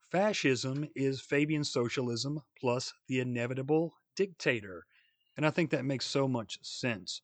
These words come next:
because now we're seeing these public-private partnerships coming into being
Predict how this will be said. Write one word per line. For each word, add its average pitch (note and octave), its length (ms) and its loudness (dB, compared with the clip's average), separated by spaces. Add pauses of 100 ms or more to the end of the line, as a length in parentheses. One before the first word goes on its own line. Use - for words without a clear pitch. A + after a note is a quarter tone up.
(260)
because B2+ 380 0
now D3+ 240 0
we're C#3+ 120 2
seeing C3+ 340 -4
these B2 260 -8
public-private C3 760 -2
partnerships D3 760 2
coming C3+ 300 -2
into B2+ 200 -6
being D3+ 520 -2